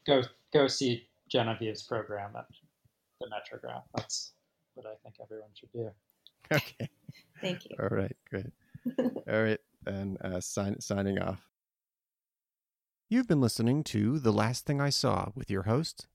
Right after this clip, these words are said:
Speaker 2: Nicholas Rapold. If you like what you heard, please consider supporting the podcast by subscribing at rapold dot substack dot com.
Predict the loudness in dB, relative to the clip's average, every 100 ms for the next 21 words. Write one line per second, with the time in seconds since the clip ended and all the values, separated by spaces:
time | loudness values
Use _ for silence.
0 | -2 0 2 0 0 -2 0 -2 -6 -12
1 | _ _ _ _ _ _ -6 -2 2 4
2 | 4 2 0 2 4 6 4 2 -4 _
3 | _ 0 0 2 0 0 0 0 -2 0
4 | 0 2 2 2 0 0 0 0 0 -2
5 | 0 0 0 -2 4 4 6 4 2 2
6 | 0 -2 -2 -2 -2 2 4 6 4 0
7 | -4 -2 -2 2 0 2 0 0 0 0
8 | 0 0 0 2 0 -4